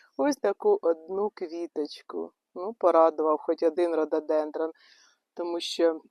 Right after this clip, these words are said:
е, блюретія у мене не розцвіла в цьому році. Теж постраждали, е, квітові бруньки. Але пішов ось приріст, дивлюсь. О, і ще одна буде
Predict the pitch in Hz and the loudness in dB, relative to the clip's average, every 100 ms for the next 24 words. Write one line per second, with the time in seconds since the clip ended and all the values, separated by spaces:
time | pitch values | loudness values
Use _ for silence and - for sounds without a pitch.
0 | - 160 160 160 160 180 185 247 240 233 | -18 -12 -8 -8 -6 -2 4 4 4 2
1 | 220 214 208 202 190 - _ 175 175 196 | 2 2 -2 -4 -6 -10 _ -10 -6 -4
2 | 202 170 175 - - 170 160 147 147 - | -2 -2 -2 -4 -6 -4 -2 -2 -6 -10
3 | 156 151 151 147 - - 156 160 _ _ | -10 -8 -6 -6 -8 -12 -14 -14 _ _
4 | - 147 143 151 143 160 151 156 147 151 | -10 -8 -8 -10 -10 -8 -6 -2 0 0
5 | 156 _ _ _ _ _ _ _ - 156 | -4 _ _ _ _ _ _ _ -8 -4
6 | 156 156 - 180 165 165 160 165 160 254 | -2 -4 -6 -6 -4 -4 -4 -6 -2 0
7 | 240 - 185 175 _ _ _ _ _ _ | 0 -2 -6 -6 _ _ _ _ _ _
8 | _ _ - 190 226 262 - 180 - 208 | _ _ -10 -4 0 0 0 -6 -4 -4
9 | 160 - _ _ _ _ - 277 254 233 | -6 -10 _ _ _ _ 0 2 0 -4
10 | - 180 214 208 214 - - _ _ _ | -12 -10 -10 -8 -10 -12 -20 _ _ _
11 | _ _ _ _ _ - 214 202 233 - | _ _ _ _ _ -4 -2 -2 -6 -2
12 | 349 262 160 175 160 160 160 | 2 2 0 -2 -8 -8 -8